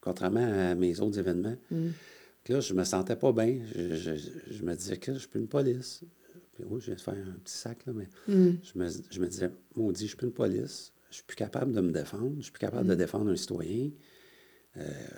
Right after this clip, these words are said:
Speaker 1: puis là, je m'en allais prendre ma retraite. Moi, c'est arrivé en juin. J'ai fait l'été quand même. Puis heureusement, le gars n'est pas décédé. Ça,
Speaker 2: Mm.
Speaker 1: ça, ça m'a enlevé un petit poids à ses
Speaker 2: Ouais.
Speaker 1: épaules.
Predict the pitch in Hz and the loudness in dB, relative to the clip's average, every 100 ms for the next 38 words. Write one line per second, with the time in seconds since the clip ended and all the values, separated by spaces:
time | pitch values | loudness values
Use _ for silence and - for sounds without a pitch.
0 | - - - 156 - - - - 90 117 | -16 -18 -18 -18 -16 -16 -12 0 4 4
1 | 101 98 95 104 123 127 120 113 107 101 | 6 6 6 4 2 2 2 0 0 0
2 | 101 90 92 98 90 92 107 185 - - | 0 2 4 4 4 2 0 0 -6 -8
3 | - - - 95 90 120 113 101 107 117 | -6 -6 0 2 4 4 6 4 4 2
4 | 117 104 98 139 180 - _ _ - - | 4 2 2 0 -2 -8 _ _ -20 -20
5 | - - 98 98 98 92 110 110 95 104 | -16 -2 2 4 4 4 6 6 6 6
6 | 98 92 95 92 - - 104 175 180 190 | 4 4 2 0 -2 -2 -2 -2 2 6
7 | 190 185 - 92 92 90 95 92 - - | 6 4 0 -2 2 2 2 0 -4 -2
8 | 101 95 92 90 107 | 2 4 4 4 2